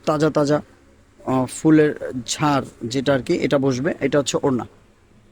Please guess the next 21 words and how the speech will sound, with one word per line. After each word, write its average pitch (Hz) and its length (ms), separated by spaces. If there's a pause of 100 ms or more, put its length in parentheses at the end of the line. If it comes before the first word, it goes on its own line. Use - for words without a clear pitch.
(1200)
এই 135 80
যে 123 100
এটা 120 140
হচ্ছে - 160 (120)
ওড়না, 139 220 (720)
একদম 147 520 (460)
খুবই 170 380 (100)
কিউট, 180 240 (140)
খুবই 185 360
চমৎকার 180 420
একটা - 220
ওড়না, 143 180 (600)
সফট 165 280
ওড়নার 143 280
মধ্যে 139 240
পেয়ে 156 180
যাচ্ছেন, 147 320
একদম 139 280
পিওর 165 200 (640)
সফট - 400
ওড়না, 156 140